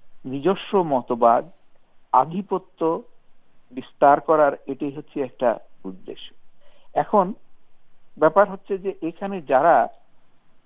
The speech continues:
কাজ করছে, আদর্শ যেটা সত্যিকার আদর্শ, সেটাকে দিয়ে তাদেরকে আকর্ষিত করে তাদেরকে বোঝানো হয়েছে।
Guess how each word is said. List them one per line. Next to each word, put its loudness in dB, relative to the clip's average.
কাজ 2
করছে, -10
আদর্শ 2
যেটা -2
সত্যিকার 2
আদর্শ, -2
সেটাকে 0
দিয়ে -4
তাদেরকে -6
আকর্ষিত -8
করে -4
তাদেরকে 4
বোঝানো -8
হয়েছে। -8